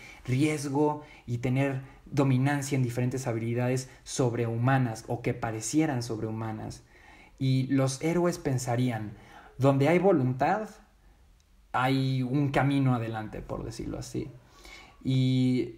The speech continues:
el deseo, en realidad, del héroe sería probar que él tiene valor y que hay cierta dificultad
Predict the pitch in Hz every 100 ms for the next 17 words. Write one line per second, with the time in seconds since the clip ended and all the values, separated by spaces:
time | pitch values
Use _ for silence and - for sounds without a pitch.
0 | - 139 131 135 - 175 175 156 135 120
1 | 120 123 120 123 131 120 120 139 127 110
2 | 120 - - _ _ _ _ - - -
3 | 131 135 135 139 - - - - - 160
4 | 165 185 175 185 190 - _ _ _ _
5 | _ - 151 143 143 139 - - _ _
6 | _ - 156 185 185 160 151 147 135 127
7 | 123 123 - - - - _ - _ -
8 | 139 135 143 131 131 127 143 156 156 -
9 | 208 214 165 139 - - 120 117 123 120